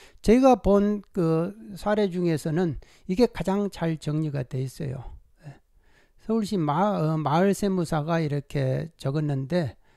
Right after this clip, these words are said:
잘 적었습니다. 그러니까 이런 정도로 이렇게 뭐가 좀 법리적으로 좀 이분은 이제 법리를 이렇게 법 규정을 잘 보고 이렇게 정리를, 어, 하셨어요. 그러면 사례 일을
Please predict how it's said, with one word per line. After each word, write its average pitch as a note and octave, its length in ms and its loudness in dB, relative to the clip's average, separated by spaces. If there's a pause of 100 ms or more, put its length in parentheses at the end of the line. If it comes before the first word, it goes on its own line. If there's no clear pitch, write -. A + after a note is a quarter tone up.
(140)
잘 D3 200 -4
적었습니다. C3+ 880 -8 (280)
그러니까 D3 580 -8 (600)
이런 F3 180 2
정도로 D3+ 440 0
이렇게 C3+ 400 -2
뭐가 D3 540 -4 (520)
좀 D3 240 -6
법리적으로 D#3 920 0 (680)
좀 D3+ 380 -6
이분은 E3+ 500 2
이제 C3+ 180 -6
법리를 D#3+ 480 0
이렇게 C#3 300 -4
법 - 300 -4
규정을 C#3+ 320 -4
잘 C3+ 180 -6
보고 C#3 640 -6
이렇게 C#3+ 280 -10
정리를, C3 520 -6 (480)
어, D3 60 -6 (180)
하셨어요. C#3 640 -10 (380)
그러면 D3+ 280 -2
사례 G#3+ 640 2
일을 D3+ 640 2